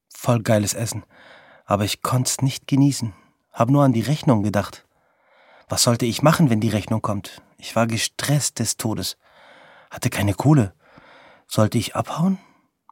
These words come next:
Abwasch machen? Aber der Kollege hat gezahlt. Aber das war früher. Jetzt werde ich nicht mehr Anwalt. Ich weiß nicht, ob man das überhaupt noch kann. Du weißt schon, Vorstrafen und so weiter. Die würden mich eh nicht nehmen.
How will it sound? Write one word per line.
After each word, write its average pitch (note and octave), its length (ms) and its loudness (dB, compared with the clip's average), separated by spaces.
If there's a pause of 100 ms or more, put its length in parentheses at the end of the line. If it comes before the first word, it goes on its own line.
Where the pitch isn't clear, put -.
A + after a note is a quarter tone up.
(120)
Abwasch - 400 0
machen? G3+ 280 2 (1080)
Aber D3 160 2
der D3 100 6
Kollege A2 380 4
hat B2 100 0
gezahlt. G2+ 460 -4 (1600)
Aber C3+ 220 2
das F3 240 4
war C3+ 140 6
früher. G2+ 360 0 (540)
Jetzt B2 220 0
werde B2+ 140 4
ich - 100 -2
nicht C3+ 260 2
mehr G#2+ 140 4
Anwalt. F#2+ 480 -2 (480)
Ich - 180 -8
weiß A#2+ 220 4
nicht, B2 160 2
ob A2+ 120 -4
man B2 140 2
das A2+ 160 -4
überhaupt A2+ 340 -2
noch G#2+ 200 -4
kann. B2 240 2 (880)
Du A#2+ 100 -8
weißt C#3+ 300 2
schon, G#2 240 -2 (440)
Vorstrafen A2+ 600 -2
und G2 80 0
so F#2+ 140 -4
weiter. F#2 340 -4 (1040)
Die F3 140 0
würden E3 200 6
mich B2 220 4
eh A2+ 160 2
nicht G#2+ 220 -2
nehmen. G2 280 -2